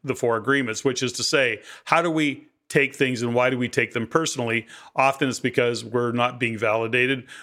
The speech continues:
We are also operating on top of and not knowing what our truth is. And you can become pretty bulletproof when you live into your own values and you start to understand that how people are seeing you or their assessment or their judgment of you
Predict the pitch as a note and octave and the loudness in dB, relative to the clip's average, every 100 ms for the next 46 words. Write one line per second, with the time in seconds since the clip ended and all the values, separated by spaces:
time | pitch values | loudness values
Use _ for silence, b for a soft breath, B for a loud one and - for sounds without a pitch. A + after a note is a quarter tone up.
0 | - B2+ B2 A#2 A#2+ A#2+ - _ C#3+ C3 | -4 0 2 4 2 0 -4 _ 2 2
1 | C3 C3+ A#2+ B2 B2 A#2+ A#2 A#2 A#2 - | 2 2 2 2 0 0 0 0 0 0
2 | A#2 - A#2+ A2 - _ _ C3+ A#2+ A#2+ | 0 0 -2 -4 -10 _ _ 0 0 -2
3 | D#3 C3 C3 C#3 B2 B2 A#2 A2 B2 A#2+ | 0 0 2 0 2 2 0 0 0 2
4 | A#2+ A2+ - C3 A#2 A#2 A#2 C#3+ - B | 2 0 -2 -2 -2 0 2 0 -4 B
5 | B B - C#3+ C#3+ D3 E3 C#3+ D3 F#3+ | B B 0 2 2 2 0 0 0 0
6 | A3+ - F#3+ F#3+ C3+ A2+ A2 C#3 D#3 - | 0 0 0 0 -4 -4 0 2 2 2
7 | C3 B2 B2 A#2+ A#2 B2 C#3 C#3 - A#2+ | 0 0 0 0 0 2 0 -2 -2 0
8 | A#2 A#2+ A#2 A#2 B2+ C3 A2+ A2+ G2+ - | 2 2 0 2 4 2 2 -2 -4 -8
9 | B B - B2+ A#2+ B2 - F3 C3 - | B B -2 0 0 -4 -8 -2 0 2
10 | C3+ C3 C3 C3 A#2 A2+ C3 B2 B2 A2+ | 2 0 -2 0 0 0 2 2 2 2
11 | A2+ - b b b _ _ - - D#3 | 0 -4 b b b _ _ -4 2 2
12 | D#3 F3+ F3+ C#3 A#2+ A#2+ - C#3 C3+ B2 | 2 -2 0 2 2 0 0 2 2 2
13 | C3 C3 A2+ A2 A#2 A2+ B2 - C3+ C3 | 2 2 0 0 0 0 -2 0 0 0
14 | C3+ B2+ B2+ B2 A#2 A#2 G#2+ C3+ C#3 C#3 | -2 -2 0 0 0 -2 0 2 2 0
15 | C3 A#2+ A2 A#2+ B2 | 0 0 0 0 0